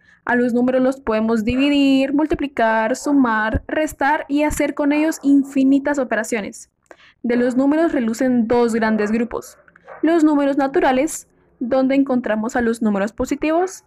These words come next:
los números enteros, donde encontramos a los números negativos, y entre ellos el número cero, que, aunque no lo creamos, es un número muy extenso, presente también en muchos aspectos de la vida cotidiana. Está también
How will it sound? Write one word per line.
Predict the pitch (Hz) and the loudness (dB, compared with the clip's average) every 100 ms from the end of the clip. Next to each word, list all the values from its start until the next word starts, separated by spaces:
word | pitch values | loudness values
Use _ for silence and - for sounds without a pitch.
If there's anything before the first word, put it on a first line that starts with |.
| _ _ - - | _ _ -18 -4
los | 370 381 | 0 2
números | 302 269 262 285 | 4 4 2 2
enteros, | 294 277 214 226 - | 0 0 0 -2 -4
donde | 233 240 240 220 | -4 -2 0 0
encontramos | 220 220 208 214 262 | -2 -2 -2 0 0
a | |
los | 277 269 | 0 2
números | 233 220 | 0 0
negativos, | 226 277 349 349 302 330 - _ - - - | 0 2 0 2 0 0 -4 _ -20 -16 0
y | 330 | 4
entre | 370 370 359 320 269 | 6 4 4 2 2
ellos | 254 262 294 - - _ | 2 2 0 -4 -14 _
el | 294 277 | 2 6
número | 269 262 262 262 | 6 6 4 2
cero, | 262 330 302 220 - _ _ _ _ - | 0 0 2 0 -6 _ _ _ _ -4
que, | 262 226 - | 0 0 -2
aunque | 220 233 240 | -2 0 2
no | 233 | 2
lo | 254 320 | 2 0
creamos, | 247 220 240 285 - | 0 0 0 -2 -4
es | 262 262 | -4 0
un | 269 262 | 2 4
número | 269 277 285 | 4 2 0
muy | 247 254 262 285 294 | 0 2 4 4 2
extenso, | 269 - 254 240 233 240 _ - | 0 -4 -2 -2 -4 -12 _ -8
presente | 226 247 247 254 | -4 -2 0 0
también | 233 220 | -2 0
en | 233 240 | 2 4
muchos | 254 277 277 269 | 4 2 0 -2
aspectos | 262 202 - 220 | -2 -6 -4 -4
de | 220 | -2
la | 208 | -2
vida | - - | -4 -6
cotidiana. | 190 226 220 196 _ _ _ _ - - - - | -6 -4 -4 -6 _ _ _ _ -20 -20 -16 -4
Está | - 381 | -2 0
también | 370 370 320 330 | 0 2 4 4